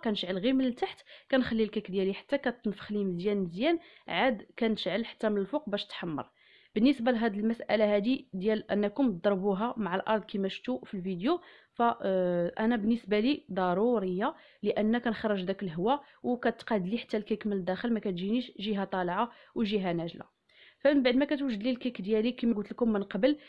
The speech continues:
آه، تقريبا كنخليها خمسة وعشرين دقيقه شاعله غير من التحت، فكتطلع لي مزيان على درجه الحراره ميتين،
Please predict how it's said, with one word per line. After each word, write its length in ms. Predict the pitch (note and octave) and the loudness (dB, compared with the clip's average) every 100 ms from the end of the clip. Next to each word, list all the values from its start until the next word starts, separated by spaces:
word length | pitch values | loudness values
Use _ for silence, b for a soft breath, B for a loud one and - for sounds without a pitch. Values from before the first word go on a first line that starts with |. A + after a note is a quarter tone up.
| B - | B -4
آه، 60 | |
تقريبا 560 | G3+ - B3+ A#3+ B3+ B3+ - | -4 0 4 6 6 4 0
كنخليها 520 | A#3 G#3+ A3+ G#3+ G#3 | -2 0 0 0 0
خمسة 340 | G#3 G#3+ F#3+ C#4 | -2 -4 2 2
وعشرين 340 | G3 - B3 | 2 0 0
دقيقه 300 | - A3 A3 | 0 -4 -4
شاعله 340 | G#3 G#3 G3 F#3 | -2 -2 0 0
غير 140 | B3 | 2
من 100 | B3+ | 2
التحت، 360 | A#3 E4 - - B _ | 2 -2 -4 -12 B _
فكتطلع 400 | A3+ A#3 - - | -2 -2 -2 -2
لي 140 | G#3+ | 0
مزيان 300 | G3+ F#3 B3+ | 0 2 2
على 180 | F#3 F#3+ | 2 0
درجه 280 | F3+ F#3 G3 | 0 -2 -2
الحراره 540 | - G#3 F#3+ F#3 - | -4 -2 0 0 -2
ميتين، 600 | - F#3+ G3 F#3 D#4+ F#4+ | -4 0 0 0 2 2